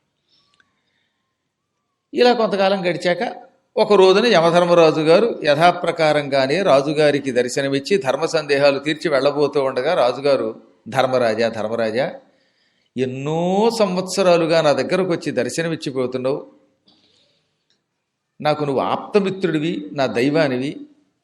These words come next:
నాకు ఒక చిన్న వరం ఇవ్వవా?" అన్నాడు.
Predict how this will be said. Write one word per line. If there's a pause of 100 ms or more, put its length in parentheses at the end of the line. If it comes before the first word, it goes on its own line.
(460)
నాకు
ఒక
చిన్న
వరం
ఇవ్వవా?"
అన్నాడు.